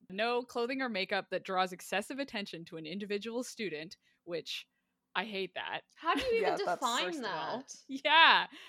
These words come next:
Speaker 1: that you could point at literally anything.
Speaker 2: Yeah.
Speaker 1: If I
Speaker 3: Yeah,
Speaker 1: was wearing a
Speaker 3: that's so
Speaker 1: yellow
Speaker 3: vague.
Speaker 1: t-shirt, you could be like, "That actually draws excessive attention to yourself." And then the other one was low-cut shirts. So,
Speaker 2: Mm.
Speaker 1: I guess they don't specifically say low-cut dresses.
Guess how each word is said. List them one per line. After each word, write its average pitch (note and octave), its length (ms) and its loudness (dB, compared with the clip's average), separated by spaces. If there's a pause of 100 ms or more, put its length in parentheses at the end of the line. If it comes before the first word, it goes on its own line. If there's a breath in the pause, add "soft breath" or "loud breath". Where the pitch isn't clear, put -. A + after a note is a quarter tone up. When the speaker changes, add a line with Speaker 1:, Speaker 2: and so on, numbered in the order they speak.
(140)
Speaker 1:
that C4 220 4
you C4 140 0
could A#3+ 180 -6
point A3+ 380 -6
at F#3+ 180 -2
literally F3 460 -6
anything. B2 480 -10 (100)
Speaker 2:
Yeah. F4 160 -6 (240)
Speaker 1:
If C4 80 2
I B3 100 10
Speaker 3:
Yeah, - 20 6
Speaker 1:
was C4 120 2
wearing B3+ 240 2
a A3+ 40 2
Speaker 3:
that's F#3+ 140 -2
so F#3+ 160 4
Speaker 1:
yellow F3+ 80 2
Speaker 3:
vague. E3+ 280 2
Speaker 1:
t-shirt, D#3 340 -6 (240)
you F3+ 180 -4
could F3 200 -12
be E3 120 -8
like, D#3+ 360 -8
"That F3 260 -2
actually D#3 640 -4 (400)
draws F3 300 -2
excessive E3+ 500 -4
attention - 460 -10
to - 100 -16
yourself." - 540 -16 (460)
And G3+ 220 0
then F#3+ 360 2
the F#3 140 2
other F3+ 180 2
one D#3+ 260 -4
was A#2+ 440 -8
low-cut D#3 520 -4
shirts. - 460 -12 (200)
So, F3+ 840 -10
Speaker 2:
Mm. B3 280 -2 (160)
Speaker 1:
I G#3 100 4
guess A#3+ 220 4
they A#3+ 120 4
don't A#3+ 160 2
specifically F#3+ 580 -4
say E3 200 -4
low-cut E3 400 -6
dresses. - 580 -14